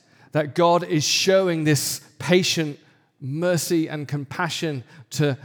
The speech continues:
the Ninevites, and he's angry at that when actually he is also enjoying that from God.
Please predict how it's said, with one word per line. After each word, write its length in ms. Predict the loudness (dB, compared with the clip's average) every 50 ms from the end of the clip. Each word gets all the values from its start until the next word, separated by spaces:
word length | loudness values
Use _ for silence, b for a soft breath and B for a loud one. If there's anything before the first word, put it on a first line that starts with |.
| B B
the 80 | -2 0
Ninevites, 880 | 4 4 6 6 6 6 6 4 4 2 0 -4 -4 -4 -4 -4 -6 B B B B B B B B
and 160 | 2 4 6
he's 120 | 8 8 8
angry 380 | 8 8 6 6 6 6 8
at 80 | 8 8
that 300 | 8 8 8 8 6 4
when 160 | 2 2 4
actually 680 | 6 6 4 4 2 0 2 4 4 6 4 4 2 B B B B B B
he 200 | 0 2 4 6
is 120 | 6 6 4
also 320 | 2 0 0 -2 -2 -2
enjoying 640 | -2 -4 -6 -4 -4 -2 -2 -2 -2 -4 -6 -10 -12
that 280 | -12 -12 -14 _ _
from 220 | -16 -14 -14 -12 -12
God. 260 | -12 -14 -14 -16